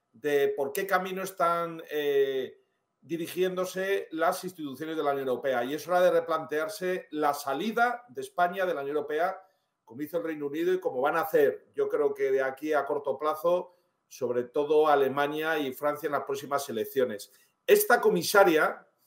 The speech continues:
esta comisaria sueca, es la que puso el grito en el cielo este verano porque Hungría daba, eh, visados a ciudadanos rusos y bielorrusos para que trabajaran en su industria, alegando motivos de seguridad,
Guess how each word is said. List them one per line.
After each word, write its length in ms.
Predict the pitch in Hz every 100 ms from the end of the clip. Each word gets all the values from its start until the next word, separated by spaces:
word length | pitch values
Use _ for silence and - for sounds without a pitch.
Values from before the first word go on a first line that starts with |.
| - - _
esta 240 | - - 160
comisaria 520 | 156 151 165 156 151
sueca, 540 | - 185 180 156 160 160
es 100 | 160
la 140 | 175
que 120 | 170
puso 300 | - 233 226
el 80 | 196
grito 220 | 196 202
en 60 | 175
el 100 | 151
cielo 720 | 185 208 175 165 - - _
este 280 | 151 160 175
verano 340 | 160 165 175
porque 260 | 175 147 -
Hungría 640 | 143 143 226 202 127 - - _ _ _
daba, 580 | 113 185 185 139 95 -
eh, 540 | 139 135 131 127 127 113
visados 800 | 151 - 220 233 202 214 - _ _
a 180 | - -
ciudadanos 420 | 151 143 175 175
rusos 440 | 139 220 220 160
y 80 | 156
bielorrusos 600 | 156 156 160 175 175 190
para 200 | 185 165
que 140 | 143 135
trabajaran 460 | 135 131 160 165
en 120 | 165
su 140 | 127 139
industria, 680 | 127 156 156 - 127 107 - - _
alegando 440 | - 151 151 185 196
motivos 400 | 165 160 180 175
de 80 | 175
seguridad, 640 | 160 139 135 147 131 -